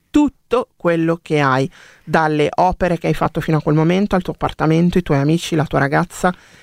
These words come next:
la, il tuo conto in banca. Non porti via nulla, non dici niente ai tuoi genitori, parti e non torni mai più. Questo è il destino di migliaia di giovani che hanno partecipato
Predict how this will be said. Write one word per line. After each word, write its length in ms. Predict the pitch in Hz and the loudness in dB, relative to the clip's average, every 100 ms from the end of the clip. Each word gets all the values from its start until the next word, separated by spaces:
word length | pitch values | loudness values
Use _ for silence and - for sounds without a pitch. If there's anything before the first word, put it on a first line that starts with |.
| - | -2
la, 180 | 170 175 | 0 0
il 180 | 180 175 | -2 -2
tuo 140 | 196 | -2
conto 320 | 180 190 185 175 | 0 -2 2 2
in 100 | 165 | 2
banca. 440 | 143 143 - 160 - _ | 0 -2 -4 -6 -6 _
Non 260 | 175 180 180 | 2 2 2
porti 300 | 180 - 180 | -2 -2 -2
via 200 | 180 156 | 0 2
nulla, 540 | 165 180 160 156 190 - _ _ _ | 2 4 2 0 -2 -8 _ _ _
non 260 | 180 196 190 | 2 2 0
dici 300 | 226 - 202 | -2 0 2
niente 360 | 190 190 180 | 2 0 0
ai 60 | 156 | -2
tuoi 180 | 185 165 | 0 0
genitori, 680 | 160 165 160 151 151 170 - | 0 0 0 0 0 -2 -4
parti 560 | - 147 139 - 185 190 - | -2 -2 -4 -10 -8 -8 -2
e 80 | |
non 220 | 165 165 - | 0 0 0
torni 400 | 156 156 156 - | -2 0 -4 -4
mai 340 | - 156 147 156 | 0 0 2 -2
più. 280 | - 131 - | -4 -4 -2
Questo 300 | 240 - 170 | -2 0 -2
è 20 | |
il 80 | 160 | 0
destino 400 | 175 - 208 190 | -2 0 0 2
di 180 | 156 - | -2 -4
migliaia 1120 | 165 175 190 214 220 196 180 156 143 151 151 156 _ _ | 2 4 6 4 2 2 0 0 -2 0 0 -4 _ _
di 160 | 160 | 0
giovani 340 | 151 147 147 151 | 2 0 -2 -4
che 100 | 151 | -2
hanno 120 | 151 | -2
partecipato 720 | 151 - 143 - 143 139 139 | -4 -6 -8 -6 -6 -4 -8